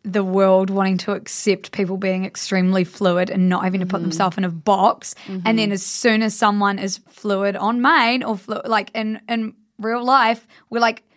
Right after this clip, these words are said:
Speaker 1: "No, you have to label yourself. Otherwise, I'm gonna fucking bully you off Twitter." Like what happened to
Speaker 2: Absolutely.
Speaker 1: Kat.
Speaker 2: It's just, like, taking it way too far and creating problems where there doesn't need to be any.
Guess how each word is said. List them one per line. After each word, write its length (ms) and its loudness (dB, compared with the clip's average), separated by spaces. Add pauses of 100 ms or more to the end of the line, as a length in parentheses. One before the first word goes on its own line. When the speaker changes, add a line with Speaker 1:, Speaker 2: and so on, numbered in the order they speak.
(140)
Speaker 1:
"No, 520 4
you 180 0
have 200 2
to 100 -4
label 400 2
yourself. 500 0
Otherwise, 400 0
I'm 140 -6
gonna 160 -4
fucking 580 -6 (560)
bully 240 0
you 160 0
off 160 2
Twitter." 380 0
Like 200 2
what 140 4
happened 300 0
to 80 -4
Speaker 2:
Absolutely. 100 -6
Speaker 1:
Kat. 320 0
Speaker 2:
It's 160 -12
just, 160 -4
like, 160 -2
taking 380 -4
it 100 -4
way 380 2
too 200 0
far 460 2
and 340 -2 (280)
creating 560 0
problems 480 -4
where 100 -2
there 140 -2
doesn't 260 -4
need 180 -4
to 60 -14
be 180 -6
any. 300 -8